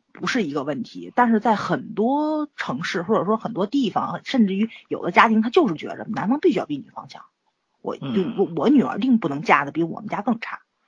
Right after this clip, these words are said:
Speaker 1: 就是父母的这个观念，
Speaker 2: 嗯。
Speaker 1: 他就是一个形成在这儿的，你想去扭转它，必须你们两个人努力，甚至于两个家庭去努力，
Speaker 2: 嗯哼。
Speaker 1: 才能够去把这个事情办成了，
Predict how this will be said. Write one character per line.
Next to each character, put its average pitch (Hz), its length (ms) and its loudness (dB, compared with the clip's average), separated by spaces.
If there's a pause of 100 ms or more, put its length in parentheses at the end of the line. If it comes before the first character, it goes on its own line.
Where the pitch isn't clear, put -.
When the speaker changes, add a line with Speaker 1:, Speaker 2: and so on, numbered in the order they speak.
(260)
Speaker 1:
就 220 140 -2
是 220 140 2
父 359 260 -2
母 170 240 2
的 233 140 2
这 302 120 2
个 160 120 -2
观 165 400 0
念， 170 220 -4
Speaker 2:
嗯。 - 20 -8
Speaker 1:
他 277 180 -2
就 302 100 -4
是 226 120 2
一 202 40 -4
个 202 220 0 (320)
形 202 300 0
成 240 160 4
在 233 160 4
这 185 100 0
儿 160 140 2
的， - 20 -2
你 185 140 0
想 180 160 2
去 196 100 0
扭 160 240 -2
转 226 220 2
它， 143 160 -6
必 285 180 2
须 190 260 -2 (360)
你 165 120 -2
们 220 120 6
两 220 180 0
个 214 80 0
人 160 180 0
努 151 180 -12
力， 160 100 -4
甚 226 160 4
至 202 60 2
于 220 120 0
两 160 160 -4
个 - 60 -8
家 240 180 2
庭 208 160 -2
去 240 140 2
努 - 160 -2
力， - 200 -16 (400)
Speaker 2:
嗯 147 120 -10
哼。 147 80 -10
Speaker 1:
才 156 160 -2
能 170 140 -2
够 175 100 0
去 - 100 -8
把 - 140 -6
这 180 80 -8
个 156 100 -6
事 180 160 -4
情 151 140 -8
办 233 200 6
成 - 200 -10
了， - 160 -10